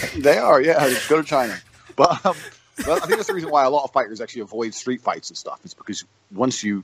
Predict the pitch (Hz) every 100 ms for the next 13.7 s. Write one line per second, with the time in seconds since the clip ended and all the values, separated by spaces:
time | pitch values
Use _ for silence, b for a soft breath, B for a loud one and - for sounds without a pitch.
0 | _ 92 98 107 101 90 90 90 117 98
1 | 82 85 85 85 85 87 92 127 87 82
2 | - - 76 76 82 - 95 95 - 101
3 | 98 - 110 101 120 113 101 - 95 98
4 | 92 90 87 - 90 85 - 82 87 98
5 | 92 - - 71 64 62 76 - 76 71
6 | - - _ B B B B - 175 202
7 | 233 - 196 147 165 196 220 151 170 156
8 | 131 131 104 98 - 151 127 127 113 117
9 | 98 113 - - - 160 - 170 160 123
10 | 113 104 - 104 101 87 92 101 98 78
11 | 78 - _ _ _ _ _ 113 107 113
12 | - 110 104 101 95 - 95 85 85 90
13 | - 147 - 127 117 98 -